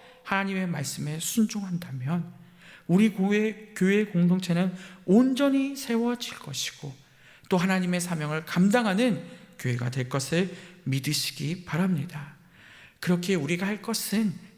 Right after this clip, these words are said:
그냥 주저하지 말고 순종만 하면 되는 것입니다. 내가 뭔가 하려고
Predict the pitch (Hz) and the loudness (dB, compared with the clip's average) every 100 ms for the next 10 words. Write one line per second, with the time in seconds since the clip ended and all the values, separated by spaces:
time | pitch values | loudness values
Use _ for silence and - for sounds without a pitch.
0 | - - 131 180 160 - - - - - | -14 -4 2 4 2 -4 -16 -20 -20 -20
1 | _ - - 131 151 160 190 170 147 147 | _ -8 -6 -4 -4 -4 -4 -2 -4 -6
2 | 202 - - - - 226 220 214 202 185 | -8 -10 -20 -14 -6 0 2 2 2 2
3 | 165 156 170 214 - - - - 160 208 | 0 0 0 -2 -6 -20 -12 -4 0 0
4 | 208 185 202 143 147 - - _ _ _ | -2 -6 -8 -10 -12 -16 -20 _ _ _
5 | _ _ _ - - 190 214 269 220 240 | _ _ _ -20 -2 2 4 6 4 4
6 | 262 285 269 285 269 226 254 262 | 2 0 2 2 2 2 0 -2